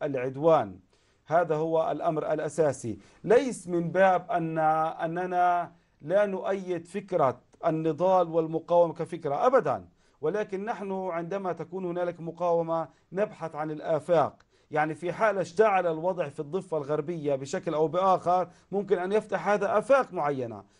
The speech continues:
ولكن ب-، بما أن الوضع ما زال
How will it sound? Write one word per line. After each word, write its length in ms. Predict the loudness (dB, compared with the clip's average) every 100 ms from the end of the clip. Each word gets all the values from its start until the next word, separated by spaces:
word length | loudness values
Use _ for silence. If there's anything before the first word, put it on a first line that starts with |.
| _
ولكن 480 | -2 0 0 -4 -8
ب-، 380 | -4 -4 -4 -4
بما 380 | -2 0 0 0
أن 120 | -2
الوضع 380 | 0 0 -2 -2
ما 180 | 0
زال 480 | -2 2 2 2 -2